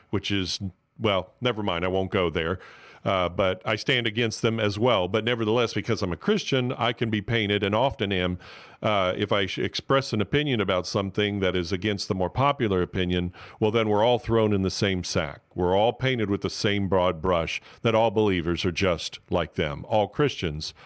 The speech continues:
are hateful like them, which couldn't be farther from the truth. So why is this,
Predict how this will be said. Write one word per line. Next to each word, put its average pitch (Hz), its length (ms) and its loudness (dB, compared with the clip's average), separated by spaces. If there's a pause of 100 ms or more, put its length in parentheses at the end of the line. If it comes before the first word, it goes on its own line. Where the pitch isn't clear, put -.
(160)
are 98 140 2
hateful 90 540 -2 (100)
like 87 240 -2
them, 85 300 -6 (480)
which 117 260 0
couldn't 131 260 0
be 107 160 0
farther 92 880 2 (580)
from 104 260 0
the 95 100 0
truth. - 500 -8 (600)
So - 180 -2
why 170 280 2
is 156 320 2
this, - 560 0